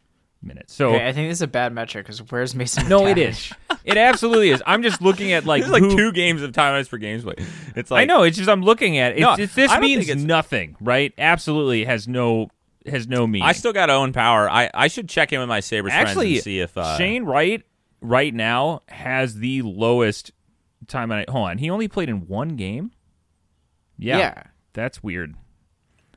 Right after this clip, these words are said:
Speaker 1: I don't know. Anyway, so yeah, the rookies are interesting, I think, because, like, for instance, with Rossi,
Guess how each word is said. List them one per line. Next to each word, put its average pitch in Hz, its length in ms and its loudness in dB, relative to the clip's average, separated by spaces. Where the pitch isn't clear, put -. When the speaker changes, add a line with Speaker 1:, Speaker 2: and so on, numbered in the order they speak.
Speaker 1:
I 127 80 -10
don't 135 80 -4
know. 87 200 -2
Anyway, 127 460 0
so - 140 -6
yeah, 147 260 4
the 143 140 -2
rookies 196 420 0
are 147 240 2
interesting, 147 540 -4
I 123 80 -2
think, 127 280 -6
because, 127 420 -4
like, 117 180 -4
for 143 140 -6
instance, 139 380 -8
with 101 160 -10
Rossi, 131 540 -2